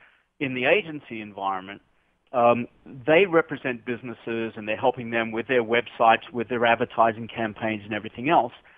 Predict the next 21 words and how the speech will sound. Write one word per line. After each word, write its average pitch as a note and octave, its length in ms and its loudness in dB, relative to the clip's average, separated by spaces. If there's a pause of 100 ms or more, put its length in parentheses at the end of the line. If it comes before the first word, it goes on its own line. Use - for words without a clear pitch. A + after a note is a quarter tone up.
(360)
And D3 280 0
this A3 160 4 (340)
business F3 340 0 (100)
listing, C3+ 580 -6 (400)
this C#3 220 -2
location C#3+ 680 -2
information B2 640 -4
is B2 180 -10
considered B2+ 600 -8
a A2 100 -6 (120)
foundational A2+ 920 -2
aspect - 560 -4
of G2 200 -2
marketing. G2+ 520 -4 (540)
So C#3 240 8 (280)
we G3+ 320 -2 (140)
fit F3+ 240 6
into C#3 720 -2 (220)
the C3 80 -2
work C3 420 2
that A2+ 160 -2